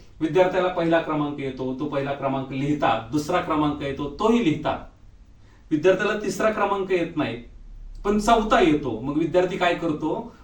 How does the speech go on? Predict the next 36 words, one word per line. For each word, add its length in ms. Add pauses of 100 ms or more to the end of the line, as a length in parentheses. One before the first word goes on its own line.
(120)
पहिला 300
लिहिलाय, 280
दुसरा 380
लिहिलाय, 400
तिसरा 260
येत 280
नाही 300 (180)
आणि 180
चौथा 580
सोडवायला 440
घेतलाय, 340
पण 240
तो 260
तीन 180
नंबर 300
मध्ये 280
लिहितो. 480 (1200)
वास्तविक 600
पाहता 300
तो 520 (220)
चौथ्या 400
नंबर 400
मध्येच 360
आला 240
पाहिजे. 400
तीन 140
नंबर 240
येत 180
नाही 240 (180)
तर 160
तो 120
घटक 220
आपल्याला 340 (100)
तसा 180
सोडून 380
द्यायचा. 300